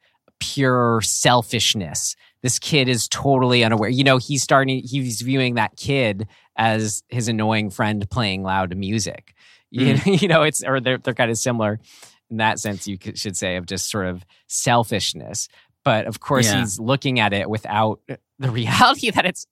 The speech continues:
Speaker 1: a kid. But
Speaker 2: <laughs>
Speaker 1: it's, it's, it's some sort of,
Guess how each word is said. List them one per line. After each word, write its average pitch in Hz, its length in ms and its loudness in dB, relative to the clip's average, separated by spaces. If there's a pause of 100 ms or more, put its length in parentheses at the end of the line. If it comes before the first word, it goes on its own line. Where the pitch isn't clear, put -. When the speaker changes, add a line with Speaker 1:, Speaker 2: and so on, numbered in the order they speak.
Speaker 1:
a 139 80 -2
kid. 202 580 -2 (880)
But 147 280 6
Speaker 2:
<laughs> 156 60 -2
Speaker 1:
it's, - 320 -2 (680)
it's, - 180 -4
it's 143 200 -6
some 165 260 2
sort 151 260 2
of, 113 300 0